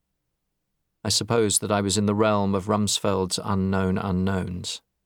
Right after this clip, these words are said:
I didn't know what I didn't know.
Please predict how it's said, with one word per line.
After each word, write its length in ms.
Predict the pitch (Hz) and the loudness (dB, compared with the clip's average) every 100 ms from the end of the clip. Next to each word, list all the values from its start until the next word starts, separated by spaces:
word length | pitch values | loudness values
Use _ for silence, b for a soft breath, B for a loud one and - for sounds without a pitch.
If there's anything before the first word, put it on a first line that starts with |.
| _ _ _ _ _ _ _ _ _ - | _ _ _ _ _ _ _ _ _ -8
I 100 | 95 | -4
didn't 280 | 104 101 104 | -2 -2 -2
know 380 | 98 92 92 | -2 0 -2
what 240 | 95 90 98 | -4 -6 -4
I 60 | |
didn't 280 | 92 95 98 | -4 -4 -4
know. 360 | 104 95 87 | -2 -4 -6